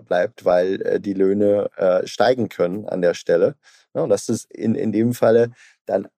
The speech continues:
alles zwar irgendwie eigentlich, äh, schön und positiv für die, für die Gesamtwirtschaft,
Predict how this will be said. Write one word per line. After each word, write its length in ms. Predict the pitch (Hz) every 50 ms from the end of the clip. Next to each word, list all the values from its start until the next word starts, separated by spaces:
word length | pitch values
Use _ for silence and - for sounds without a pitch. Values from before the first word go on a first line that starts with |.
| _ _
alles 560 | 95 107 110 113 117 127 131 - - - - _ _ _
zwar 400 | - - - 104 92 90 92 - -
irgendwie 440 | - 110 113 117 110 101 107 98 92
eigentlich, 640 | - - 101 104 107 107 101 104 107 110 - - -
äh, 120 | 101 104
schön 340 | - - - 123 123 123 117
und 140 | 110 107 117
positiv 480 | - 117 113 113 113 113 - 117 110
für 160 | - - 110 98
die, 240 | 101 101 101 -
für 160 | - - - 98
die 100 | 101 95
Gesamtwirtschaft, 840 | 95 98 92 95 98 120 120 - 127 127 - - 143 139 - _